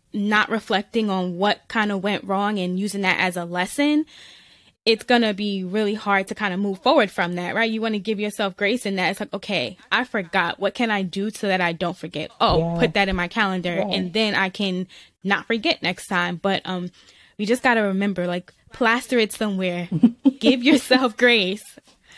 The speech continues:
Speaker 2: For sure.
Speaker 1: Um, so, yeah, so thank you so much. Before we go and wrap up, um, t-,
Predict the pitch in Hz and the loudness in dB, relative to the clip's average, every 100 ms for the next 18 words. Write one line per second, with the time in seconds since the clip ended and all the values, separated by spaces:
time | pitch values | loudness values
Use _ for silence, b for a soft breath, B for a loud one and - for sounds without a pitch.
0 | B B 190 - 220 190 - 147 - _ | B B -2 2 2 2 2 -4 -12 _
1 | _ - - _ _ _ _ _ - - | _ -20 -20 _ _ _ _ _ -6 0
2 | 392 349 349 320 320 349 440 427 415 349 | 2 4 4 2 0 -2 -2 -2 2 2
3 | 311 226 208 233 - 240 285 359 403 285 | 4 2 0 -2 -2 -2 -2 0 -2 -2
4 | 202 185 180 175 196 185 185 - 170 156 | 0 0 0 -2 -4 -2 -2 -2 -4 -4
5 | - _ - 202 185 180 - - _ _ | -8 _ -2 0 0 -2 -6 -12 _ _
6 | - - | -14 -14